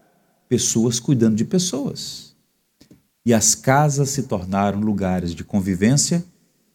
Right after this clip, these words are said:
e também de evangelização. E a Igreja Metodista se tornou uma igreja forte na Europa, em algum momento, pelo menos, em me-, meados do século dezenove, a maior igreja nos Estados Unidos, a Igreja Metodista.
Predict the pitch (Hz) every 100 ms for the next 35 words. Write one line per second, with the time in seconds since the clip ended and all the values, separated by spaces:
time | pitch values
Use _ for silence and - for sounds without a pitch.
0 | _ 101 110 92 101 98 92 98 95 92
1 | 90 101 87 92 90 90 _ _ _ _
2 | _ _ - 110 101 101 101 92 101 90
3 | - 107 92 92 101 107 98 101 - 90
4 | 101 123 131 104 120 - _ _ _ _
5 | 135 120 104 131 175 175 117 113 - _
6 | _ _ - 90 101 123 113 - - _
7 | _ _ _ _ _ _ _ _ _ _
8 | _ _ _ _ 98 98 95 - 110 131
9 | 135 123 131 120 104 98 95 101 131 127
10 | 117 104 139 107 107 131 101 95 98 92
11 | 87 85 76 76 - - _ 90 90 90
12 | 90 90 80 82 - -